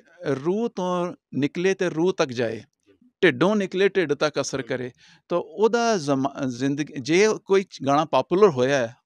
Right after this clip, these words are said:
after all said and done, ਉਹਨੇ ਸਮਾਜ ਨੂੰ ਕੀ ਦੇਣ ਦਿੱਤੀ ਉੱਪਰ ਚੱਕੇ ਜਾਣ ਵਾਸਤੇ? ਜੇ ਉਹ ਸਮਾਜ ਨੂੰ ਡਾਊਨ ਲੈ ਗਿਆ, ਇਹੋ ਜਿਹੀ ਟੀ ਆਰ ਪੀ ਕਿਸ ਖਾਤੇ?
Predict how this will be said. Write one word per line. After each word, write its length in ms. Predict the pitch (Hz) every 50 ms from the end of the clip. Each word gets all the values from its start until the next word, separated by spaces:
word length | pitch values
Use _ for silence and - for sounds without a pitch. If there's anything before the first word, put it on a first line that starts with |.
| -
after 220 | 170 - - - 214
all 260 | - - 156 190 226
said 340 | - - 202 175 160 165 160
and 200 | 139 135 131 127
done, 120 | 131 131 - _ _ _
ਉਹਨੇ 200 | 202 208 214 220
ਸਮਾਜ 500 | 202 - - 135 120 127 127 135 143 147
ਨੂੰ 200 | 156 156 160 151 - _ -
ਕੀ 420 | 190 214 233 226 220 202 156 131 - _ _ _ _ _ -
ਦੇਣ 340 | - 139 113 135 135 139 135
ਦਿੱਤੀ 300 | 127 131 - - - 135
ਉੱਪਰ 240 | 139 123 - - -
ਚੱਕੇ 300 | - - 123 - 123 123
ਜਾਣ 200 | 120 123 120 123
ਵਾਸਤੇ? 360 | 120 123 120 - 123 120 113 - _ - - _ -
ਜੇ 160 | 117 135 170
ਉਹ 100 | 190 202
ਸਮਾਜ 400 | 175 - - 139 139 139 151 156
ਨੂੰ 220 | 165 175 156 127 113
ਡਾਊਨ 240 | 139 135 156 208
ਲੈ 200 | 220 208 180 156
ਗਿਆ, 260 | 147 147 151 139 123 123 _ - _ -
ਇਹੋ 300 | 160 180 190 208 226 220
ਜਿਹੀ 140 | 190 226 - _
ਟੀ 160 | - 185 190
ਆਰ 180 | 202 208 208 208
ਪੀ 360 | - - 185 185 196 202 196 - _ -
ਕਿਸ 220 | - 285 247 - -
ਖਾਤੇ? 400 | - - 131 - _ - -